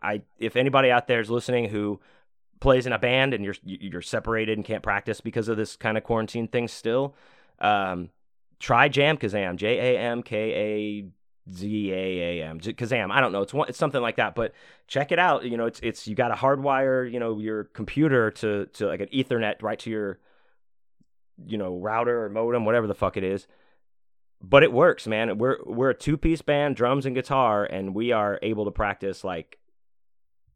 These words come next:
fine. It, it takes a little, like, it takes some getting used to, but it's definitely worth at least fucking around with and trying to dial it in if you're, especially if you're in a band and you're, you're missing practicing with your band, because that's a big part of,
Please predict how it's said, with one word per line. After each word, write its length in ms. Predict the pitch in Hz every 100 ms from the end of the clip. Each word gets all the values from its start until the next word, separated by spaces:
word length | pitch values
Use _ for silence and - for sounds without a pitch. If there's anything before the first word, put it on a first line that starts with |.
| _ _ _ -
fine. 420 | 113 101 78 76
It, 160 | 113 117
it 60 | -
takes 200 | 139 135
a 40 |
little, 180 | 135 131
like, 140 | 117
it 200 | 101 -
takes 200 | 139 143
some 140 | 190 139
getting 200 | 120 107
used 220 | 135 -
to, 240 | 101 87 - _ _ -
but 160 | 131 135
it's 160 | -
definitely 460 | - - - 135 92
worth 400 | 87 104 113 92 _ _ _ _ _ -
at 140 | 117
least 400 | 113 113 135 139
fucking 360 | - 120 113 104
around 300 | 98 104 107
with 200 | 107 104
and 80 | 101
trying 320 | - 101 107
to 60 | 95
dial 320 | 98 98 92
it 80 | 90
in 240 | 92 90
if 120 | 85
you're, 120 | 101 87
especially 420 | - 131 131 135
if 140 | 117
you're 120 | 110
in 80 | 98
a 40 | 90
band 320 | 101 104 98
and 100 | 95
you're, 140 | 95 - - -
you're 120 | 110
missing 360 | 110 120 - 92
practicing 720 | - 110 - 98 92 90 90 _ _ -
with 200 | 123 113
your 120 | 95
band, 360 | 98 101 98
because 220 | 92 98 95
that's 220 | 120 -
a 40 |
big 240 | 92 104 90
part 240 | 98 95
of, 240 | 90 -